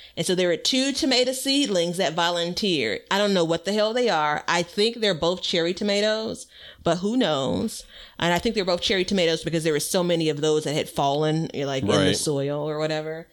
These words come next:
Speaker 1: And this container was maybe somewhere close to it. But anyway, I nurtured these things starting in January, which was a pain in the ass because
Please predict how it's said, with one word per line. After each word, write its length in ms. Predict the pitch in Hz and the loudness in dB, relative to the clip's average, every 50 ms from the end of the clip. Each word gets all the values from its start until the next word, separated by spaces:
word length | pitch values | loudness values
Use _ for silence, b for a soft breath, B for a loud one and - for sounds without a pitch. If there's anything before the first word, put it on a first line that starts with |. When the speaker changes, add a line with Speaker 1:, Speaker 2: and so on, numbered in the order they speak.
| B B B B | B B B B
Speaker 1:
And 160 | - 165 175 | -2 0 0
this 160 | 185 190 - | 0 0 0
container 560 | - 180 160 - 196 190 185 175 170 156 151 | -2 -4 -2 0 0 0 2 2 2 2 2
was 480 | 151 151 147 147 147 - - - - - | 2 2 0 0 0 -2 -4 -4 -4 -2
maybe 220 | - 170 160 165 147 | 0 0 0 0 -2
somewhere 380 | - - 160 147 135 127 131 | -2 0 0 0 0 0 -2
close 280 | 131 - 156 135 127 - | -2 -2 -2 -2 -2 -4
to 100 | - 135 | -4 -4
it. 100 | - - | -4 -4
But 100 | - 190 | -2 0
anyway, 440 | 226 220 190 156 147 110 85 - 196 B B B B B B B B _ | 0 2 2 0 0 0 -2 -4 -6 B B B B B B B B _
I 160 | 180 196 233 | 0 2 2
nurtured 440 | 240 226 214 226 226 233 - 202 190 | 2 2 2 2 0 0 -2 -2 -2
these 320 | - 175 170 165 160 - | 0 0 0 0 0 -2
things 560 | - 175 156 147 143 139 143 147 151 - - - _ _ _ - | -2 -2 0 0 0 0 0 0 -2 -4 -6 -10 _ _ _ -8
starting 340 | - - 196 175 165 160 156 | -4 -2 0 0 0 0 0
in 120 | 151 151 | 0 0
January, 580 | 139 151 156 151 147 143 139 127 117 110 110 120 | 0 0 0 0 0 0 0 0 0 0 0 0
which 140 | 160 175 - | 0 0 0
was 80 | 185 160 | -2 -2
a 40 | |
pain 240 | - - 220 196 185 | -2 0 0 0 2
in 80 | 170 156 | 2 0
the 100 | - - | 0 0
ass 340 | 151 151 147 143 147 151 - | 0 0 0 0 0 -2 -4
because 420 | - 147 - 160 139 139 135 - | -4 -2 0 0 0 0 -2 -4